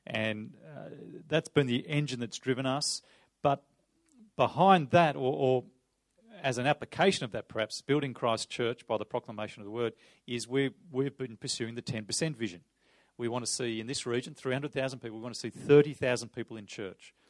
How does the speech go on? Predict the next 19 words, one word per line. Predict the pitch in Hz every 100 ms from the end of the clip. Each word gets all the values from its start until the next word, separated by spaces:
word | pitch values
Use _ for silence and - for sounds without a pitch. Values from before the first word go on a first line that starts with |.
| _ _ _
And | 110
at | 92
those | 120 127
newcomers | 131 127 127 113
events, | 107 120 165 104
in |
every | 101 117 120
other | 120
context | - 135 120 120 -
I | 113
could, | - 123 135
I'd | 113 104 -
sing | - 123 123
this | 120 147
song | - 110 120 143
about | 104 104 104
the |
fact | 110 123 117
that | 117 113